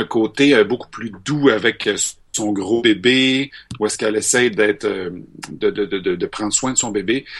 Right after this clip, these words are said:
Après ça, on se rend compte qu'elle a une sœur jumelle qui est identique, mais en même temps, du point de vue, euh, émotionnel, extrêmement différent, tu sais. Euh, elle a, elle a de la magie à n'en plus finir. Euh, tu sais, je trouve que c'est un, vraiment un beau personnage, super complexe.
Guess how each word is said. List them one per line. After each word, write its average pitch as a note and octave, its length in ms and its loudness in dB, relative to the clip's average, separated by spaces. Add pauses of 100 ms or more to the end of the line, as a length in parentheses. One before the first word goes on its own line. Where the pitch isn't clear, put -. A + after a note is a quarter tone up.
(160)
Après G#2+ 260 -4
ça, - 180 2
on A#2+ 60 0
se - 80 -4
rend A2 100 -4
compte A#2 200 -6
qu'elle G2+ 160 -4
a - 20 -2
une F#2+ 100 -6
sœur A#2+ 400 4
jumelle A#2+ 680 0
qui G#2+ 140 -4
est - 180 -8
identique, A2+ 640 0
mais A#2+ 360 0
en G#2+ 140 0
même G#2 240 0
temps, A#2 360 -2
du G2+ 140 -12
point G#2+ 160 -10
de F#2+ 80 -10
vue, G2+ 320 -4
euh, E2+ 500 -2
émotionnel, G#2+ 440 0
extrêmement A2 480 0
différent, G#2 560 -2
tu C#3 80 0
sais. B2+ 100 -8 (540)
Euh, A2 120 -8 (580)
elle G2+ 680 4
a, F2+ 180 4 (220)
elle G#2 120 6
a G#2+ 40 8
de G#2 60 4
la G#2 80 6
magie A2+ 480 2
à A2 60 2
n'en G2+ 160 -2
plus - 140 -12
finir. A#2+ 680 -2
Euh, G2 140 -2
tu - 60 -8
sais, D#3+ 100 -4
je E3+ 120 -2
trouve G3 120 -4
que - 100 -2
c'est - 120 -2
un, F#2+ 60 -4
vraiment B2 300 4
un A2+ 80 4
beau B2 300 6
personnage, G#2 520 -6
super C3 380 0
complexe. G#2 520 -6